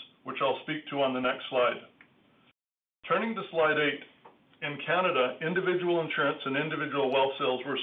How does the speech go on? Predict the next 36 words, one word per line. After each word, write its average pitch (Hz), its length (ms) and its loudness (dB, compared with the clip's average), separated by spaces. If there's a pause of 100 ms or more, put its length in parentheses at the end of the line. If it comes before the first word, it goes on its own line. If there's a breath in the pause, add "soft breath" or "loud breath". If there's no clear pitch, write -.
strong, 131 400 2
with 127 180 -4
increased 175 420 -4
momentum 139 640 -2
through 127 160 -6
digital 135 460 -2
channels. 123 380 -2 (880 soft breath)
Although 160 300 4
Canadian 180 440 2
group 175 300 0
sales 151 280 2
were 143 120 0
lower 160 320 4
year 151 240 0
over 156 200 2
year 139 360 -2 (260 loud breath)
due 143 100 -2
to 139 80 -2
reduced 139 440 -2
quotation 143 480 0
activity, 120 640 -2 (280 loud breath)
we 135 120 -2
led 156 240 4
the 180 80 0
market 156 340 2
in 131 120 0
group 151 240 -4
life 139 280 4
and 131 120 -4
health 131 200 2 (100)
sales 123 420 2
in 123 80 -6
the 120 80 -4
quarter. 120 420 0 (1120)
In 147 120 -4
the 175 120 -2